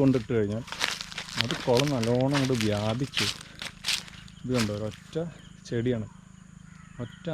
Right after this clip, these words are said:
ആമ്പൽ ചെടി. ഞാൻ ഇന്ന് GoPro-യിലെ ബാറ്ററി കഴിഞ്ഞു കേട്ടോ.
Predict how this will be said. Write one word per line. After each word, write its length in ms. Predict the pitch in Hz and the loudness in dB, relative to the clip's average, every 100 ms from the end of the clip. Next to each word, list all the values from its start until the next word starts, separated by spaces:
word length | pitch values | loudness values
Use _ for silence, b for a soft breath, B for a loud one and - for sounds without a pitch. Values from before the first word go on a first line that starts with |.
| 131 | -2
ആമ്പൽ 220 | 117 110 - | -2 -4 -6
ചെടി. 180 | 104 - - B B B B B - - - - - - - - - - - - - | -10 -12 -18 B B B B B -20 -20 -20 -20 -18 -16 -16 -16 -16 -16 -16 -10 2
ഞാൻ 100 | 127 151 | 6 8
ഇന്ന് 200 | 143 151 143 B B B B B B B - - 117 | 8 8 4 B B B B B B B -20 -8 0
GoPro-യിലെ 440 | 117 110 120 131 113 | 2 2 2 2 4
ബാറ്ററി 300 | 104 98 117 | 2 2 2
കഴിഞ്ഞു 200 | 110 98 | 0 0
കേട്ടോ. 140 | 92 | -4